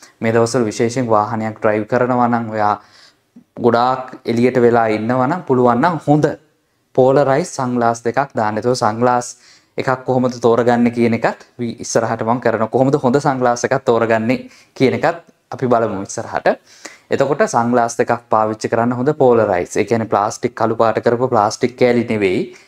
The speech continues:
හොඳ පෝලරයිස් සන්ග්ලාස් එකක් දැම්මොත් අපිට සූර්ය කිරණෙන් වෙන ඇහැට වෙන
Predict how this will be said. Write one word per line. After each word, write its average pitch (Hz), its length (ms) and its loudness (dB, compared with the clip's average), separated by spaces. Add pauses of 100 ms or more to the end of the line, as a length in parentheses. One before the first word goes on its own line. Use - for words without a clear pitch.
(420)
හොඳ 127 160 2 (100)
පෝලරයිස් 127 480 2
සන්ග්ලාස් 113 480 0
එකක් 117 240 -2
දැම්මොත් 120 300 -2
අපිට 117 220 -2 (200)
සූර්ය 123 420 0
කිරණෙන් 127 420 0
වෙන 123 100 0
ඇහැට 117 300 -2 (160)
වෙන 113 120 0